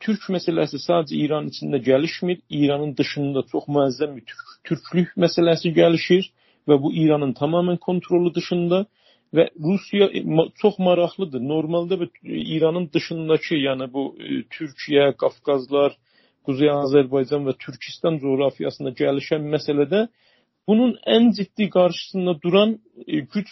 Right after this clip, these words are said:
Rusiya olmalı idi. Rusiya Ukrayna məsələsindən dolayı indi özü bir növ bunun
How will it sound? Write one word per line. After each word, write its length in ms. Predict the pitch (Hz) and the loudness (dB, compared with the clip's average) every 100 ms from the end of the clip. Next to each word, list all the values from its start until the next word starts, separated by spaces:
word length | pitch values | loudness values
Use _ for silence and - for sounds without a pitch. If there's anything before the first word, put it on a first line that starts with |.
| 170 | 0
Rusiya 480 | 175 - 190 180 | 2 0 0 2
olmalı 440 | 190 156 143 139 131 | 4 4 4 2 2
idi. 180 | 120 185 | -2 -4
Rusiya 640 | 185 165 160 - 180 190 | -4 -6 -6 -8 -4 -2
Ukrayna 460 | 175 170 - 185 165 | -2 -6 -4 -2 -2
məsələsindən 800 | 151 147 151 147 139 156 160 143 | -4 -4 -2 -2 -2 -6 -6 -4
dolayı 340 | 147 147 180 | -2 0 0
indi 280 | 165 151 156 | -4 -6 0
özü 280 | 175 156 165 180 | 0 0 -4 -2
bir 160 | 208 190 - | 0 0 -6
növ 380 | 170 170 180 165 | -4 2 2 0
bunun 240 | 165 170 | -4 -6